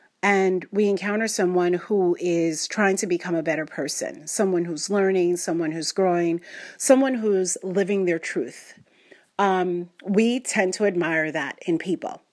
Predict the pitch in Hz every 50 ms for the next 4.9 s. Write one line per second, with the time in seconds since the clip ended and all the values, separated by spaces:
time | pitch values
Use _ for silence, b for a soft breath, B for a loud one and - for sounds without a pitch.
0 | _ _ _ _ _ _ - 196 175 - - - - - - 196 - 220 208 208
1 | 208 202 - - 170 160 202 185 175 180 156 160 151 151 156 165 - - 196 185
2 | 196 - - - - - - - - _ _ _ b b b b b b b b
3 | b b b b b b b 214 214 214 214 208 208 202 190 196 214 254 311 359
4 | 359 339 339 330 294 - - - 294 254 226 160 151 196 220 - - -